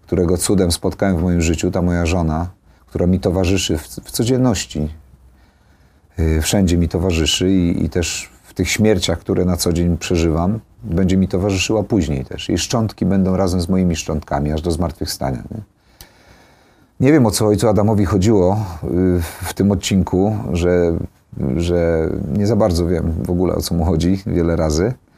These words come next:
ale, ale chcę powiedzieć, że to jest dla mnie mocne doświadczenie, że,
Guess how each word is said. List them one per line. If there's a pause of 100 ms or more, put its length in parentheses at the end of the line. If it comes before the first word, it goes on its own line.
(340)
ale,
ale (180)
chcę
powiedzieć,
że
to
jest
dla
mnie
mocne
doświadczenie,
że,